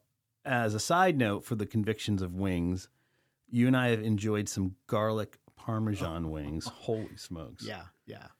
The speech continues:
Speaker 1: So
Speaker 2: Yeah.
Speaker 1: the conviction there, I love that. You know, it's like, "This is the kind of wing I'm gonna eat. I'm gonna eat a bone-in wing." It's a conviction.
Speaker 2: Yeah.
Speaker 1: And I'm not gonna change my mind. Do you have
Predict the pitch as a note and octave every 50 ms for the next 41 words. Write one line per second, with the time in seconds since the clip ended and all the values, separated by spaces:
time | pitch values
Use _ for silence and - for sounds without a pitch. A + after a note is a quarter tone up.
0 | _ _ _ - - D#3 D3+ E3 C3+ - - F3 D3+ D3 F#3+ G3+ G3 - - G#3
1 | F#3 D#3 C#3 A#2+ G#2 G2+ G2 G2+ - B2 C3+ D3+ E3 F#3 D#3+ C3 G2+ E2+ D2 D2
2 | - - _ - D#3+ F3 E3 C#3 D#3 - - F3 E3 - - G#3+ A3 G#3+ - G#3+
3 | A3+ G#3 E3 D#3+ D#3+ D#3+ E3 E3+ E3+ E3+ - G3+ E3 - - C3+ C#3 C#3 C#3 C#3
4 | C3 B2 G#2 G2+ A#2 A#2 A#2+ B2 C3 C3 C3 A#2 A#2+ A#2 G#2 F#2 F#2+ - - -
5 | A2 - - A#2 A2 A#2+ A2+ - - - D2+ D#2+ G#2 A#2 G#2+ G2 - A#2+ A2+ B2
6 | B2 A#2+ A#2 B2+ - D3+ D3 B2 - - C3 A#2+ B2+ B2+ A2 A#2+ A#2+ B2 A2+ G#2+
7 | G2+ G2+ F#2+ F#2+ F#2+ - - _ _ _ _ _ _ _ _ _ - C#3 D#3 E3+
8 | F3+ G#3 A3+ F#3+ A3 A3+ G#3+ G#3 G3 D#3+ D3+